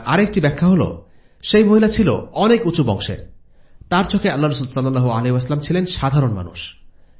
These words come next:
কারণ সে নিজের স্বামী হিসেবে এমন কাউকে চাইছিল যে একজন রাজা। তাই আল্লাহ রাসূল সাল্লাল্লাহু আলাইহি ওয়াসাল্লাম যখন তার দিকে হাত বাড়ান,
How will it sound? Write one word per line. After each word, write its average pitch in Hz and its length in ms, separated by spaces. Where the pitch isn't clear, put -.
কারণ 156 220
সে 180 160
নিজের 139 260
স্বামী 156 340
হিসেবে 170 480
এমন 196 280
কাউকে 175 280
চাইছিল 123 500
যে 131 140
একজন 139 380
রাজা। 104 520
তাই 196 220
আল্লাহ 175 220
রাসূল 151 180
সাল্লাল্লাহু 151 420
আলাইহি 139 260
ওয়াসাল্লাম 135 340
যখন 127 260
তার 123 220
দিকে 117 180
হাত 135 280
বাড়ান, 147 420